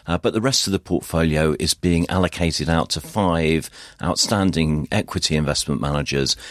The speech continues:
with very different portfolios, trying to, uh, invest in companies that will create wealth sustainably over long periods of time,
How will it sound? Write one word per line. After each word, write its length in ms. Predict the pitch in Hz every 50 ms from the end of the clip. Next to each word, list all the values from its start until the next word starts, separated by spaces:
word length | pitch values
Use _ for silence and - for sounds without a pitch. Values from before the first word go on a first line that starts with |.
| - - -
with 160 | 85 85 -
very 200 | - 90 92 87
different 360 | - 80 78 - - 78 -
portfolios, 920 | - - 71 - - - 80 78 76 73 73 76 76 78 76 73 - - - - - - - - -
trying 260 | - - 101 92 87
to, 320 | 82 - 90 85 82 - -
uh, 360 | 87 82 78 78 78 76 73 -
invest 460 | - 90 82 - 117 - - - -
in 100 | 98 87
companies 500 | - - 98 87 - - 87 80 76 -
that 80 | 92 78
will 120 | 71 80
create 580 | - - - - 92 90 95 80 - - - - - - - - _
wealth 260 | - 90 87 85 80
sustainably 840 | - - - - - - - 117 107 101 95 92 85 - - 76 73 73
over 200 | 76 73 85 85
long 240 | 87 95 101 92
periods 340 | - - 87 78 73 - -
of 100 | 76 -
time, 560 | - - 92 87 82 71 50 50 - - -